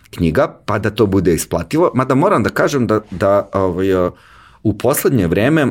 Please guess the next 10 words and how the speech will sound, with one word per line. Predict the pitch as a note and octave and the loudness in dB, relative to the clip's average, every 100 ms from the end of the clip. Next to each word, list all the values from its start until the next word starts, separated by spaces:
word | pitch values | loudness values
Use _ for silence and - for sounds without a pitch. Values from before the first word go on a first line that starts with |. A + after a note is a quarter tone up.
| - | -4
se, | - - D3+ D3 - - | -4 0 0 -2 -4 -4
a, | F#2 | -2
situacija | E2+ - - F#2+ C3+ - | -2 -6 -2 -2 0 2
u | G2+ | 0
izdavačkoj | D2+ G2 D3 - F2 | 0 -2 -2 -4 -2
delatnosti | D2+ A2+ A2+ G#2+ G2 D#2+ | 0 0 0 -2 -4 -6
kod | - E2+ | -6 -2
nas | G#2+ G#2 - | 0 0 -4
menja. | - - - - _ _ _ - _ _ _ _ - _ - | -6 -10 -18 -20 _ _ _ -20 _ _ _ _ -16 _ -4
I, | E2+ | -4